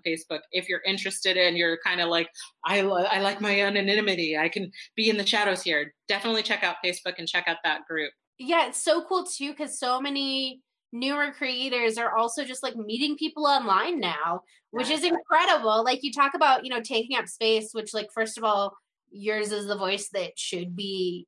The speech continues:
Speaker 2: in the space right now, for sure.
Speaker 1: <laughs>
Speaker 2: Um, but beyond that, yeah, I mean, it's hard to compete, right? Like, there's just so many cool, like, even web comics and,
Speaker 1: Mm-hmm. Oh, yeah.
Speaker 2: you know,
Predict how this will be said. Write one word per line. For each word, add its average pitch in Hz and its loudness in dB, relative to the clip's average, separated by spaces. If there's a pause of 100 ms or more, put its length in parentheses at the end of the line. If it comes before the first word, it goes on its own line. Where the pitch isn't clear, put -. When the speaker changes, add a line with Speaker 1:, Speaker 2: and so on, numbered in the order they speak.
(140)
Speaker 2:
in 190 -2
the 185 -4
space 180 -4
right 175 -2
now, 170 0 (720)
for 233 8
sure. 190 4
Speaker 1:
<laughs> - 0
Speaker 2:
Um, 247 6
but 302 2
beyond 339 4
that, 294 2
yeah, 320 6
I 262 2
mean, 277 0
it's - -8
hard 294 4
to 349 -2
compete, 262 -6
right? 208 -2
Like, 226 -8
there's 226 -4
just 233 -8
so 233 -2
many 247 -6
cool, 254 0
like, 240 -2
even 240 -10
web 269 4
comics 254 0 (320)
and, 208 -4
Speaker 1:
Mm-hmm. 165 -8 (360)
Oh, 330 -6
yeah. 302 -4
Speaker 2:
you 254 0
know, 226 2